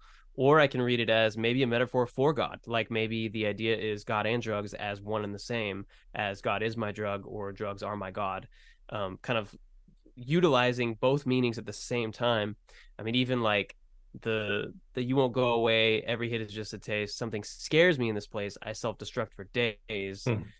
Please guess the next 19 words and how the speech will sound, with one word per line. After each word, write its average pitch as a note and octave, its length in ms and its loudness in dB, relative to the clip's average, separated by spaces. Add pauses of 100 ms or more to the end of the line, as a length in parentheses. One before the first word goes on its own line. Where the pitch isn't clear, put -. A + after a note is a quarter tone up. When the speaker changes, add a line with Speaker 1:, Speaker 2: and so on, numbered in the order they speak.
(120)
Speaker 1:
You A#2+ 100 -2
won't A#2 120 -2
go A2+ 140 2
away, G#2+ 220 2
but G#2 140 2
every G#2+ 180 0
hit A2 100 -4
is G2+ 80 -6
just G#2 200 -10
a - 40 -18
taste G#2+ 320 -4
of - 40 -14
all G#2 120 -2
the G2 80 -16
things A2 220 -6
I G2+ 80 -4
need G2+ 140 -10
to G2 60 -14
face, - 640 -2